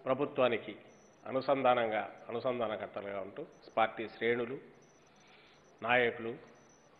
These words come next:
పునరంకితమయ్యే సందర్భం ఇది. మాకు ప్రజలిచ్చిన దీవెనలకు బదులుగా మరింత దీక్షతో పనిచేస్తామని హామీ ఇస్తున్నాం ప్రజలకు.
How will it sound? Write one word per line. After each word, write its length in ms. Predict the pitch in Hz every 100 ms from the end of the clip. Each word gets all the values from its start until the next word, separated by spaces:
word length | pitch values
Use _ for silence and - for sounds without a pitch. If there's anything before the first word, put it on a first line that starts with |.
| - - - -
పునరంకితమయ్యే 760 | 156 175 175 - 160 139 127 120 110
సందర్భం 360 | 120 120 101 98
ఇది. 100 | 87 -
మాకు 220 | - - - - _ _ _ - _ - -
ప్రజలిచ్చిన 440 | 117 127 123 113 107 95 - - 101
దీవెనలకు 500 | 123 131 127 107 98 98
బదులుగా 360 | 101 113 117 127 - - - - 113
మరింత 320 | 147 160 151 117 - -
దీక్షతో 440 | 123 - 117 120 131 - - - _ _ _ _ _ -
పనిచేస్తామని 720 | 127 120 113 107 - 104 113 151 -
హామీ 240 | 117 123 107
ఇస్తున్నాం 360 | - - 92 90
ప్రజలకు. 400 | 95 92 90 -